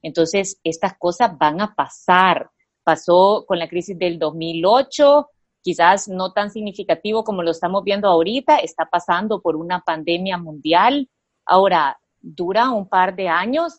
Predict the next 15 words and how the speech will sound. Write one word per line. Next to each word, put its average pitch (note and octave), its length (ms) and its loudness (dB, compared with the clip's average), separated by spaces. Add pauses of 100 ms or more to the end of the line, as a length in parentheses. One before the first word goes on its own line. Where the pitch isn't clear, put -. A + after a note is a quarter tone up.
y G#3+ 100 -4
después F3+ 320 -2
esto A#3 420 0
se - 360 -6
quita. C4+ 520 -2
Entonces, F3+ 600 -6
tú G#3+ 100 -2
deberías B3+ 500 4
de A3+ 100 -4
mantener F#3+ 500 -6
una A#3 160 -4
estrategia G#3 500 -2
de G#3 60 0
inversión G#3 840 -2 (400)
clara A#3 640 2